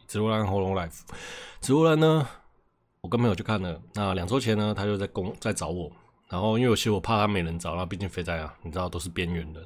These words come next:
然后我就想，那就陪他去看吧。对，那看完之后，嗯，评价有点微妙。OK，好，那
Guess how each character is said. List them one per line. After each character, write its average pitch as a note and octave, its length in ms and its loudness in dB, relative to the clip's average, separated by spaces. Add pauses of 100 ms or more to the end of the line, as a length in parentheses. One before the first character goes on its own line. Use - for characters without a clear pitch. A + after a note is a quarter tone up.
(280)
然 - 20 -20
后 F#2+ 80 -4
我 F#2 60 -4
就 F#2 80 -6
想， F2+ 320 -6
那 G2+ 100 -2
就 F#2+ 80 -4
陪 F2+ 140 -6
他 E2+ 80 -4
去 - 100 -12
看 E2+ 220 -6
吧。 E2+ 180 -14 (540)
对， E2 320 -6
那 G2+ 160 0
看 A#2+ 140 2
完 F#2+ 140 2
之 F#2+ 160 0
后， F#2+ 260 2 (140)
嗯， F#2 500 -2
评 G#2+ 160 -2
价 B2 280 4
有 G2 120 0
点 F2 320 -2
微 F2 120 -2
妙。 G#2+ 260 4 (120)
OK， F#2 280 -6 (320)
好， F2 140 -6 (680)
那 G#2+ 240 4